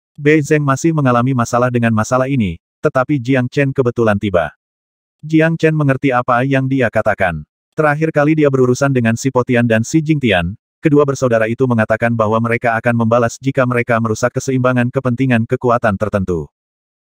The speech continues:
Kini, apa yang dikatakan kedua bersaudara itu menjadi kenyataan.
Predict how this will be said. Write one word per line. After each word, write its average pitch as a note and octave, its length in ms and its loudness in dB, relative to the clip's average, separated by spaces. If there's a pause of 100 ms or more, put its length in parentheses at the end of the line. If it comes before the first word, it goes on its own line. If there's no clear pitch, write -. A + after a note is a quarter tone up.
(140)
Kini, C3+ 400 0 (320)
apa E3+ 240 0
yang F#3 160 0
dikatakan C3+ 480 0
kedua A#2+ 240 2
bersaudara A#2 560 0
itu C#3 160 0
menjadi C3 480 0
kenyataan. F2+ 560 -2